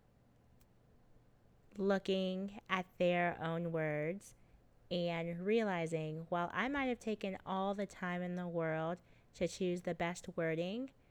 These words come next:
I still might have failed. I might not have chosen the best words.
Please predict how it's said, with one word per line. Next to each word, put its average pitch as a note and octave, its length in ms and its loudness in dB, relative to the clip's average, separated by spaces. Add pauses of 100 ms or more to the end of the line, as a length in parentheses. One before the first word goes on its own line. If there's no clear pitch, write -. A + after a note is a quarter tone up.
(680)
I C4 440 2
still C#4+ 520 2
might C4+ 280 0
have B3+ 280 -4
failed. F#3 400 0
I F#3 160 0
might A3 320 -2
not G#3+ 220 -4
have F#3 160 -6
chosen D#3 460 -2
the D3 100 -2
best C#3+ 280 -6
words. D#3 360 -4